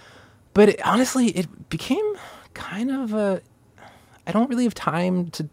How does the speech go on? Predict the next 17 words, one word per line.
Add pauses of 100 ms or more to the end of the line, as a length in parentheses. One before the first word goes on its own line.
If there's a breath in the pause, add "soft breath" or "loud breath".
(120)
write
that
kind
of
stuff
anymore.
You
know,
like,
I'm
pretty
full
up (100)
with (340)
screen
composing. (640 soft breath)
Um,